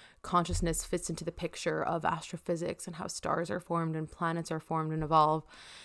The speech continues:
and all these things. So please follow me on Instagram at interdimensional dot astrophysics.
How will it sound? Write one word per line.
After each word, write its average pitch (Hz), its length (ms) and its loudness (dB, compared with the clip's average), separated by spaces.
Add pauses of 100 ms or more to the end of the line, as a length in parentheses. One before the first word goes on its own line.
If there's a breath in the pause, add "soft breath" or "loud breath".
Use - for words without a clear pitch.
(200 loud breath)
and 180 100 -2
all 175 120 6
these 175 240 0
things. 165 380 0
So 175 160 2
please 208 240 0
follow 202 200 4
me 202 140 4
on 180 100 2
Instagram 175 640 0
at 156 220 0
interdimensional 175 800 2
dot 156 200 6
astrophysics. - 1000 -2